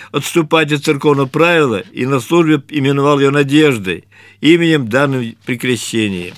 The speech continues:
Постоянный день празднования памяти Иоанна Лестничника, двенадцатого апреля, совпадает с днем космонавтики. В этом году исполняется пятьдесят пять лет со дня первого полета человека в космос,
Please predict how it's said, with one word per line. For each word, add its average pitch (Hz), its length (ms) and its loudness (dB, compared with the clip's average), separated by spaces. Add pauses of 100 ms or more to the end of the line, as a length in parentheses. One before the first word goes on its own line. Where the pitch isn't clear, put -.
(600)
Постоянный 202 460 2
день 190 220 2
празднования 190 500 2
памяти 180 440 0
Иоанна 185 280 2
Лестничника, 160 800 2
двенадцатого 147 500 2
апреля, 135 380 2
совпадает 147 580 0
с 147 60 -6
днем 156 160 0
космонавтики. 127 920 -6 (440)
В 139 80 0
этом 185 280 2
году 180 460 4 (400)
исполняется 170 720 2
пятьдесят 170 420 0
пять 170 220 0
лет 175 140 2
со 165 120 -2
дня 160 180 0
первого 170 380 2
полета 156 420 2
человека 147 400 0
в 135 60 -4
космос, 104 580 -2